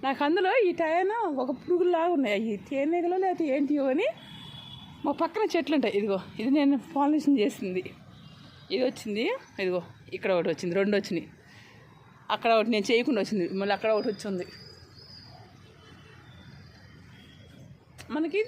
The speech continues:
ఇదిగో ఇట్లా తీగలు, ఏ-, అదేంటో తేనెగలు కానీ ఉంటే అసలు ఏం చేయక్కర్లేదు. ఇదిగో ఇది కూడా వచ్చింది. అవి కండి ఆ పురుగులు కనిపిస్తున్నాయా? ఆ పువ్వు మెరాలి, ఈ పువ్వు మెరాలి వచ్చేటప్పటికి పాలినేషన్ అయ్యిద్ది.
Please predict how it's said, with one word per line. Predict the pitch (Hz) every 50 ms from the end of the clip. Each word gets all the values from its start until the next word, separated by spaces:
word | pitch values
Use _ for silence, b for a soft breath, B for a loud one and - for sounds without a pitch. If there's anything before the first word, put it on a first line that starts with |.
| 523 262
ఇదిగో | 269 269 330 320 311 311
ఇట్లా | 311 302 285 - 302 277
తీగలు, | - 349 359 359 370 370 349 311
ఏ-, | 269 302 302 339 359 359 294 277
అదేంటో | 285 285 302 311 370 381 370 359 302 262 247 247 220 - - - B B B B B B B -
తేనెగలు | 311 349 381 427 508 508 466 427
కానీ | 359 359 330
ఉంటే | 339 339 466
అసలు | 440 - 311 339
ఏం | 349 370 392 330 330
చేయక్కర్లేదు. | 320 302 269 226 247 254 220
ఇదిగో | 240 233
ఇది | 240 277
కూడా | 233 294 294 330 370 359
వచ్చింది. | 285 - - - 220 208 175 185 190 - - - - B B B B B B B B -
అవి | 196 196
కండి | 196 196 190 190
ఆ | -
పురుగులు | - - - 226 269 277 302
కనిపిస్తున్నాయా? | 254 240 226 247 214 247 - - - 208 185 175 180 220 - - - - - - - - - - - B B B B B B B -
ఆ | - - 320
పువ్వు | 311 - 349 359 359
మెరాలి, | 311 339 330 320 311 311 311 311 320
ఈ | 311 311 320
పువ్వు | - - 320 339 311
మెరాలి | 320 311 311 302 311
వచ్చేటప్పటికి | 311 247 - 339 269 339 330 466 508 - -
పాలినేషన్ | 359 330 349 370 359 - 330 320
అయ్యిద్ది. | 294 311 311 214 175 190 185